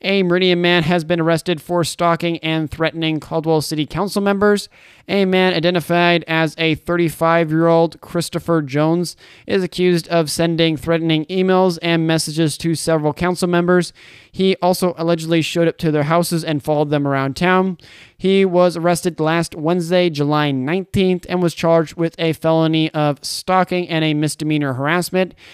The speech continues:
He's being held in the Canyon County Jail on a twenty-five thousand bond. The council members who were targeted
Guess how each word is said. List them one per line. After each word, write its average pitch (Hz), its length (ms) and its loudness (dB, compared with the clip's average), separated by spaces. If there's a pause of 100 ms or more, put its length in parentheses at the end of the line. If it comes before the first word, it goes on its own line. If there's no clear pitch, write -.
(120)
He's 185 260 -2
being 180 200 2
held 160 460 2
in 156 220 -2
the 156 200 0
Canyon 156 500 0
County 147 300 -2
Jail 151 480 0 (440)
on 160 340 2
a 147 300 -2
twenty-five 156 800 -2
thousand 151 500 -2
bond. 180 460 2
The - 60 -10
council 180 280 -2
members 170 320 0
who 180 300 2
were 160 280 2
targeted 185 560 0